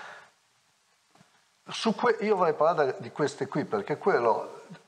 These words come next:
del privato bisogna cambiare la legge. Per esempio, i-, eh, il, il dentista.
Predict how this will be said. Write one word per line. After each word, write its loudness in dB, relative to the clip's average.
del 2
privato 0
bisogna 2
cambiare 6
la 6
legge. 2
Per 2
esempio, -2
i-, 0
eh, 2
il, -2
il 0
dentista. -4